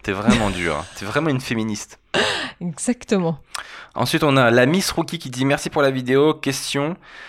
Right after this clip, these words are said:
Speaker 1: Vous êtes abonné à quoi sur vos réseaux ? C'est quoi vos derniers kiffs ? Vous avez vu le clip de Donald Glover, This is America ? Vous lisez des livres ?
Speaker 2: <laughs>
Speaker 1: Si oui, quoi ? Ferez-vous des challenges en couple ? Avez-vous déjà pensé à des castings T V de ré-, de télé-réalité ?
Speaker 2: Oula.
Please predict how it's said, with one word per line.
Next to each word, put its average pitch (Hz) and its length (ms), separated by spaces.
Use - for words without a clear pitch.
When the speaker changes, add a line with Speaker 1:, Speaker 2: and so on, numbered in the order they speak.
Speaker 1:
Vous 117 160
êtes 147 120
abonné 165 260
à 151 100
quoi 147 300
sur 120 160
vos 110 140
réseaux ? 113 480
C'est 131 160
quoi 143 140
vos 127 120
derniers 110 260
kiffs ? - 460
Vous 110 220
avez 123 120
vu 127 120
le 127 60
clip 151 180
de 127 60
Donald 117 300
Glover, 113 360
This 113 260
is - 40
America ? 110 520
Vous 110 140
lisez 151 200
des 143 140
livres ? 131 300
Speaker 2:
<laughs> - 20
Speaker 1:
Si 320 320
oui, 151 160
quoi ? 139 340
Ferez-vous 160 420
des 151 140
challenges 143 400
en 123 100
couple ? 143 360
Avez-vous 135 320
déjà 127 200
pensé 127 320
à 135 40
des 107 100
castings 135 340
T 127 140
V 127 120
de 120 80
ré-, 101 220
de 101 140
télé-réalité ? 120 720
Speaker 2:
Oula. 202 160